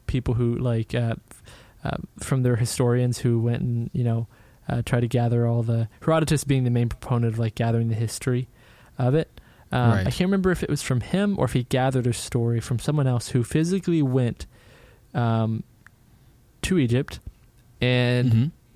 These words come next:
Speaker 1: uh, stumbled across and was shown, uh, a secret passageway that essentially led to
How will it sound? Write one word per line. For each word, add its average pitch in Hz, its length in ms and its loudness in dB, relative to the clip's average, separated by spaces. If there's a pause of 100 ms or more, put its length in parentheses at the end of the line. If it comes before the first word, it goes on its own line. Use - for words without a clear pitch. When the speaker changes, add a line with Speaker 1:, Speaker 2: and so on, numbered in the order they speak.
(260)
Speaker 1:
uh, 120 280 -2
stumbled 160 520 0
across 123 580 0
and 127 140 -2
was 117 80 2
shown, 123 600 0 (680)
uh, 117 220 0 (400)
a 120 120 -2
secret 156 380 0
passageway 123 640 0
that 120 160 -2
essentially 143 400 0
led 123 300 0
to 117 380 2